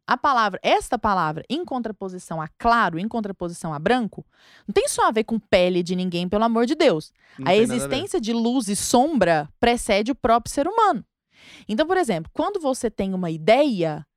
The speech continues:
Speaker 1: você está, você vê, está vendo as coisas, né? "Nossa, eu tô entendendo agora o que tá acontecendo. Tive uma ideia."
Speaker 2: Clarificando, clareou.
Speaker 1: Clareou,
Speaker 2: Uhum.
Speaker 1: exatamente. A ideia de claridade, a ideia de "estou vendo o que tá."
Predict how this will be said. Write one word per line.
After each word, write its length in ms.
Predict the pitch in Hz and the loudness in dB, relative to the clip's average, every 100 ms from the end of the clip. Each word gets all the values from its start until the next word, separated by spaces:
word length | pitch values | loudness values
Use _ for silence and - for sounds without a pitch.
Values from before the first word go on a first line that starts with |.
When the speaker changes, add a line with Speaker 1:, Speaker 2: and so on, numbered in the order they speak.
| _ _ _ | _ _ _
Speaker 1:
você 360 | 190 214 240 233 - | -4 0 0 0 -6
está, 480 | - - 233 247 - _ | -10 0 2 2 -2 _
você 320 | 185 220 269 | -8 -6 -4
vê, 160 | 214 214 190 170 | -4 -4 -8 -12
está 220 | 160 - 277 | -10 -6 -4
vendo 400 | 240 302 240 175 | -2 -2 0 0
as 160 | 165 | -2
coisas, 400 | - 160 151 147 | -4 -4 -4 -4
né? 220 | 190 226 226 | 0 2 2
"Nossa, 300 | 240 - 262 | -2 -2 -4
eu 20 | |
tô 100 | 311 | -2
entendendo 600 | 302 320 330 254 285 349 | 0 2 2 2 2 2
agora 240 | 254 220 | 4 2
o 20 | 214 | 0
que 40 | |
tá 40 | |
acontecendo. 360 | 208 208 196 202 | -6 -6 -6 -8
Tive 120 | 254 147 | -4 -2
uma 80 | 160 | 0
ideia." 440 | 262 233 254 233 | 4 4 4 0
Speaker 2:
Clarificando, 240 | 135 123 - | -2 -12 -4
clareou. 200 | 349 349 | 0 2
Speaker 1:
Clareou, 560 | 349 349 370 320 330 | 4 4 4 6 6
Speaker 2:
Uhum. 40 | 302 | 2
Speaker 1:
exatamente. 760 | 262 220 262 330 415 311 277 208 | -2 -4 -4 -4 -4 -4 -4 -4
A 20 | |
ideia 160 | 208 233 | -2 -4
de 120 | 254 | -6
claridade, 1000 | - 254 254 285 311 240 254 247 165 156 | -6 -2 0 0 0 0 0 -2 -4 -4
a 120 | 185 | -2
ideia 240 | 208 214 226 | 0 0 0
de 80 | |
"estou 300 | 233 - 285 | -4 -4 -4
vendo 320 | 247 220 302 311 | -4 -4 -4 -2
o 40 | |
que 40 | |
tá." 100 | 190 | -4